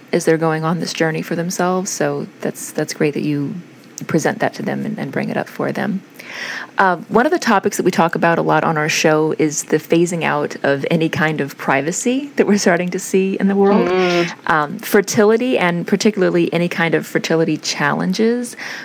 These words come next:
Speaker 1: really is among the last few things about which people really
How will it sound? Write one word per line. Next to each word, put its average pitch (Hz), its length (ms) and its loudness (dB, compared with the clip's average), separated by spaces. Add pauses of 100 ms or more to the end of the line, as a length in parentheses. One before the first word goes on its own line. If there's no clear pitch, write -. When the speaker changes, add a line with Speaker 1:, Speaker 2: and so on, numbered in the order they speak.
Speaker 1:
really 180 360 4
is 151 320 2
among 156 220 2
the 151 80 2
last 151 320 0
few 151 220 0
things 151 360 -4
about - 200 -2
which 147 160 -2
people - 260 -4
really 143 480 0